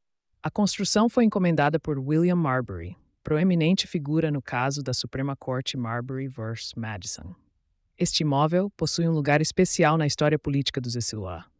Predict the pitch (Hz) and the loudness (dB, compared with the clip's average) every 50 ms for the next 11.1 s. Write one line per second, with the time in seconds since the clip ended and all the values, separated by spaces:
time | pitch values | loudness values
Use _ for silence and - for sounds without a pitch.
0 | _ _ _ _ _ _ - 151 139 - 151 147 131 147 160 - - 156 143 127 | _ _ _ _ _ _ -4 -4 -2 0 0 0 0 0 -2 0 0 -2 -2 -2
1 | - 143 131 135 151 156 156 147 135 135 139 139 139 - - 127 120 127 123 123 | 0 2 2 4 4 4 4 4 4 2 2 0 -2 -4 -2 -2 -2 0 0 0
2 | 127 123 117 120 143 147 - - 160 147 - 156 156 156 - _ - 147 - - | 0 0 0 0 0 0 0 0 -2 -2 -2 -2 -4 -4 -6 _ -10 -6 -2 0
3 | 165 160 143 131 143 139 160 170 190 185 - 185 170 - - 160 143 - 143 139 | 0 0 2 4 4 4 4 4 2 0 0 0 0 0 -2 -2 -2 -2 -2 -2
4 | 143 143 147 139 135 127 131 135 143 147 127 131 - - 127 - - 123 123 120 | 0 0 -2 -2 -2 -2 -2 -2 -2 -4 -4 -6 -6 -6 -6 -6 -4 -4 -4 -4
5 | 135 123 123 - - - 113 104 95 87 - 90 - _ _ _ _ _ _ _ | -6 -8 -8 -8 -8 -8 -6 -6 -6 -8 -10 -14 -16 _ _ _ _ _ _ _
6 | _ _ _ _ _ _ _ _ _ - 151 143 139 175 202 214 - 202 190 170 | _ _ _ _ _ _ _ _ _ -4 -2 0 4 4 4 4 4 2 2 4
7 | 180 165 156 147 147 156 156 151 139 - 139 135 139 147 165 165 139 - - 139 | 4 4 4 4 4 4 4 2 0 0 -2 0 0 0 0 0 -2 -2 -4 -4
8 | 127 - 131 - - 123 117 - 123 113 113 120 131 160 185 - - 170 165 175 | -6 -6 -6 -6 -4 -6 -4 -4 -4 -4 -4 -2 -2 -4 -4 -2 0 4 4 4
9 | 180 160 160 151 147 147 139 - - 160 165 175 - - 175 - - 151 147 151 | 4 4 2 2 2 4 4 4 4 4 4 4 2 0 -4 -2 0 0 2 2
10 | 160 170 - 160 147 139 135 - - 214 208 - - 151 139 143 147 - - 185 | 0 -2 -2 -2 -2 0 -2 -2 0 0 0 0 0 -2 -2 0 -2 -4 -4 -6
11 | 180 | -8